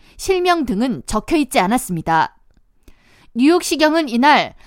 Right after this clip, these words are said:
서른아홉 살의 앤드루 하지아젤리스와 그의 형 쉰한 살 안젤로 하지아젤리스를 체포했으며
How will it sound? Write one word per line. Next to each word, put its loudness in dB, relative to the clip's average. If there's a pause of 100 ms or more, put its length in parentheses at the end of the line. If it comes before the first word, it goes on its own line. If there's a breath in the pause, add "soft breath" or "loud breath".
서른아홉 4
살의 4
앤드루 0
하지아젤리스와 0 (340 soft breath)
그의 2
형 2
쉰한 -2
살 2
안젤로 2
하지아젤리스를 0
체포했으며 -2